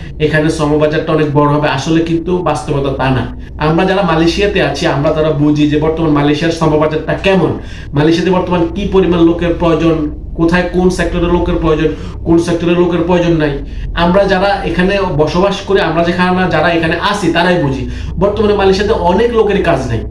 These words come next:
সেখানে যারা আপনাদেরকে বলতেছে আগামী বছর থেকে এক থেকে দুই লাখ কর্মী নেবে, এটা সম্পূর্ণ ভুয়া কথা। এগুলা সম্পূর্ণ ভুয়া কথা।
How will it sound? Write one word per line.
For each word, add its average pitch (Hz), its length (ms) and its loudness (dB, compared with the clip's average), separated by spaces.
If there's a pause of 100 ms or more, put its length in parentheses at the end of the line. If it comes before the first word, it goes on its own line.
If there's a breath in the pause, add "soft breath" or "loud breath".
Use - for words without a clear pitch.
(920)
সেখানে 208 380 2
যারা 208 280 4
আপনাদেরকে 180 520 0
বলতেছে 170 600 2 (300 loud breath)
আগামী 170 560 2 (260 loud breath)
বছর 165 280 0
থেকে 185 280 0
এক 165 360 0
থেকে 170 180 2
দুই 160 240 2
লাখ 170 200 2
কর্মী 165 240 2
নেবে, 165 200 4
এটা 240 120 -2
সম্পূর্ণ 180 420 2
ভুয়া 147 180 2
কথা। - 400 -6 (800)
এগুলা 170 260 2
সম্পূর্ণ 196 420 0
ভুয়া 160 240 2
কথা। - 280 -4